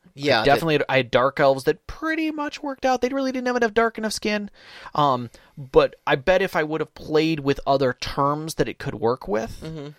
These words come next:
Speaker 2: like maybe if, I'm gonna say maybe if I would have said black elf,
Speaker 1: Mm-hmm.
Speaker 2: it might have come up with something different.
Speaker 1: Yeah, yeah.
Speaker 2: Um, but I, I, it's, it, it's not a fully developed,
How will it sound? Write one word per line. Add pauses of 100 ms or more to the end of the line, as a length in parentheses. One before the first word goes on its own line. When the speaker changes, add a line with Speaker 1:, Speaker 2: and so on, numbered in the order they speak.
(260)
Speaker 2:
like (140)
maybe
if, (200)
I'm
gonna
say
maybe
if
I
would
have
said
black
elf, (140)
Speaker 1:
Mm-hmm.
Speaker 2:
it
might
have
come
up
with
something
different.
Speaker 1:
Yeah,
yeah.
Speaker 2:
Um, (320)
but (100)
I,
I,
it's, (260)
it, (320)
it's
not
a
fully
developed,